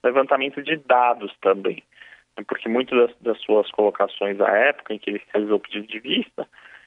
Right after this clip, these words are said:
é que ele tinha a impressão de que os processos penais no seu gabinete eram uma minoria, que poderiam ser administrados de alguma outra maneira, que não afetasse, enfim, as regras de foro privilegiado, que tinham que ser discutidas não no Supremo, mas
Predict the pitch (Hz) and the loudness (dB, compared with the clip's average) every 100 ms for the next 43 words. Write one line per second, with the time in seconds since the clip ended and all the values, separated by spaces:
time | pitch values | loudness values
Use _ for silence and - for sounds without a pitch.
0 | _ - 110 117 - 143 143 139 135 156 | _ -2 -2 -2 -6 -2 2 2 0 -6
1 | 151 156 165 156 156 _ 151 143 - 120 | 0 0 0 -2 -8 _ -4 -2 0 0
2 | 117 117 - - 127 127 - 147 214 220 | 0 -2 -8 -4 0 0 2 2 2 0
3 | 113 - 113 107 101 101 107 - 113 123 | -8 -2 0 2 2 0 -4 -2 0 2
4 | 131 139 135 147 - _ _ _ _ _ | 0 0 0 -2 -10 _ _ _ _ _
5 | _ - 120 131 143 147 151 147 - _ | _ 2 4 6 4 2 0 -6 -12 _
6 | - 131 143 156 165 135 123 104 - - | -6 -4 0 2 2 0 -2 -2 -2 -2
7 | 120 117 131 139 - 135 139 117 110 113 | 0 2 0 -2 0 2 2 0 -10 -8
8 | - 107 107 101 101 113 113 107 107 - | 0 0 0 -2 -2 0 2 2 0 -4
9 | - 156 127 139 113 - - 117 120 - | -6 -2 0 2 -2 -6 -4 -4 -2 -4
10 | - 113 - 120 - 120 117 113 - 104 | -2 -2 -2 -16 -12 -8 -8 -6 0 0
11 | 110 107 - 110 107 117 110 123 139 120 | 0 -6 -4 -6 -4 -12 -4 -4 0 0
12 | 113 117 131 _ _ _ - 117 117 113 | 0 0 -6 _ _ _ -8 -4 -4 -4
13 | - 117 - 117 - 110 113 113 120 - | -4 -6 -6 -12 -2 -2 0 -4 -6 -12
14 | - 110 117 120 | -6 -4 -4 -6